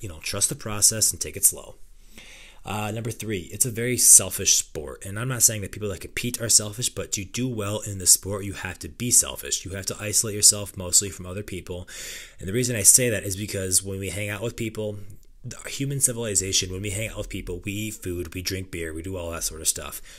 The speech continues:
You have to kinda isolate yourself from that, otherwise you are gonna go crazy because you can't do any of those things, or you're gonna end up failing, and you're gonna end up doing those things and ruin your prep. So you have to be a little bit selfish and kinda stick to yourself or stick to just you and your significant other,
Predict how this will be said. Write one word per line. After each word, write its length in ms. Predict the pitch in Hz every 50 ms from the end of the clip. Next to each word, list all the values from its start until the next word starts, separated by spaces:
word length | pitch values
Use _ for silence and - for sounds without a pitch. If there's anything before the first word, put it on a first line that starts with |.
| - -
You 120 | - 95
have 120 | 104 110 110
to 60 | -
kinda 220 | - - 131 117 -
isolate 360 | 98 95 95 - - 98 90
yourself 260 | 92 87 - 92 87 -
from 140 | - 92
that, 140 | 85 85 87
otherwise 340 | 90 87 92 92 90 87 90
you 80 | 104 101
are 20 |
gonna 240 | 92 104 101 107 107
go 140 | - 110 107
crazy 380 | - - 98 92 90 - 95
because 220 | 85 90 - 82 85
you 60 | 90
can't 300 | - - 98 104 107 98
do 120 | 110 95
any 140 | 92 90 90
of 80 | 87 80
those 240 | 82 82 80 -
things, 280 | - 85 80 80 85 - -
or 180 | 113 110 107
you're 140 | 107 110 110
gonna 220 | 95 101 98 95 95
end 100 | 98 101
up 100 | 95 92
failing, 540 | - - 156 147 123 104 98 101 117 113 - - - - - - -
and 140 | - 104 104
you're 80 | 101 101
gonna 160 | 95 101 104
end 240 | - 113 135 156 135
up 100 | 95 92
doing 200 | - 98 92 92
those 180 | 92 90 - -
things 260 | - 90 90 98 -
and 180 | 95 87 85
ruin 200 | 87 87 80 80
your 120 | 82 82 82
prep. 320 | - - 131 104 - - - - - - -
So 300 | - - - 104 98 104
you 140 | 117 104 104
have 100 | 98 98
to 80 | - 110
be 80 | 110
a 40 | 98
little 220 | 87 90 95 110 117
bit 80 | 123
selfish 460 | 113 - 113 98 92 90 - 110 -
and 80 | 95 92
kinda 180 | 90 87 82 -
stick 300 | - - - 101 98 -
to 80 | 120
yourself 480 | 123 131 - - - 101 104 104 - -
or 80 | 82
stick 240 | - - 92 95 -
to 180 | - 113 113 110
just 180 | 98 101 -
you 100 | - 98
and 60 | 95 104
your 60 | 110
significant 500 | - - 113 107 110 107 127 127 139 113
other, 320 | 92 87 87 90 87 92